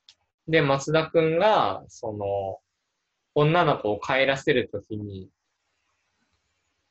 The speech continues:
どういうセリフを使ったらいいんだろうみたい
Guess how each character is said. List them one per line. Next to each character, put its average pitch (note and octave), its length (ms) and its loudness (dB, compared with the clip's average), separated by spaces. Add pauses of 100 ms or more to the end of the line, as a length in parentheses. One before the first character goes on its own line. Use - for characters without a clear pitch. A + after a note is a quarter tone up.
(1400)
ど C3 200 2
う C3 80 0
い C3 180 0
う B2+ 60 -2
セ B2+ 180 0
リ A#2+ 160 -2
フ A#2+ 100 -2
を A#2+ 100 2
使 - 220 -6
っ A#2+ 140 -4
た A#2+ 80 0
ら G#2+ 80 0
い G#2+ 120 0
い - 40 -4
ん G2 60 -8
だ F#2+ 120 0
ろ G#2 180 0
う F#2+ 60 -6
み F#2+ 120 -12
た - 180 -18
い - 100 -20